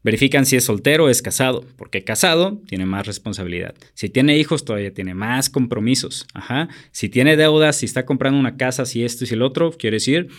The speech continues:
que ocupa el dinero. Por lo tanto, desde ahí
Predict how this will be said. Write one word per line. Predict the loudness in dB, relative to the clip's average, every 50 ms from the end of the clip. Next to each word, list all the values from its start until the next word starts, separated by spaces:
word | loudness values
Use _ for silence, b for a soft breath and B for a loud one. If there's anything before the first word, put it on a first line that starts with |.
| B B B _
que | -8 -8
ocupa | -6 -6 -4 -2 0 0
el | 0
dinero. | 0 -4 -4 -6 -10 -12 _ _ _ _ _ _ _ -8
Por | -4 -2
lo | 0 0 2
tanto, | 2 2 2 2 2 2 2 2
desde | 2 0 0 0 2 2
ahí | 2 4 4 4 2 0 -4 -10